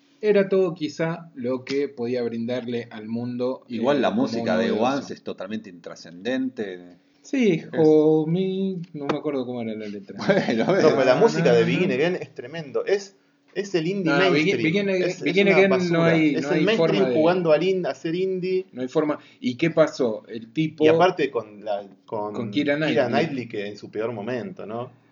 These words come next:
Speaker 1: Bueno, el
Speaker 3: Digo,
Speaker 1: tipo
Speaker 3: pobre Keira, a mí me cae bien.
Speaker 1: No sé si es su peor. Me parece que sigue cayendo. El tipo cosechó bien su éxito. O sea, The Once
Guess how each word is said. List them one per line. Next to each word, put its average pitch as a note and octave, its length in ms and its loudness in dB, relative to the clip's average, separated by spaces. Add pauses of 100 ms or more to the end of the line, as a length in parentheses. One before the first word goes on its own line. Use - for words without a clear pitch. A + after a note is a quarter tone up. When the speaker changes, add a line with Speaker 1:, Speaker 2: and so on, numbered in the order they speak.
Speaker 1:
Bueno, C3 180 2
el C3 100 0
Speaker 3:
Digo, G2 100 -8
Speaker 1:
tipo F2+ 380 0
Speaker 3:
pobre A#2+ 280 2
Keira, B2 260 -4
a - 20 -8
mí A#2 100 -6
me A2+ 100 -6
cae G#2+ 260 -4
bien. A2+ 180 -2
Speaker 1:
No D3+ 120 0
sé D3 160 0
si A#2 100 -6
es A2+ 120 -8
su A2+ 160 -12
peor. G2+ 260 -12 (400)
Me A2+ 140 -8
parece C3+ 260 -4
que B2 100 -2
sigue B2 300 -4
cayendo. A2 540 -12
El A#2+ 200 -10
tipo A#2 1500 -2
cosechó C#3 560 -2
bien F#3+ 240 2
su F#3+ 180 2
éxito. G3+ 360 -4 (240)
O - 40 -20
sea, A#2 220 -4
The A2+ 80 -2
Once F3+ 600 -2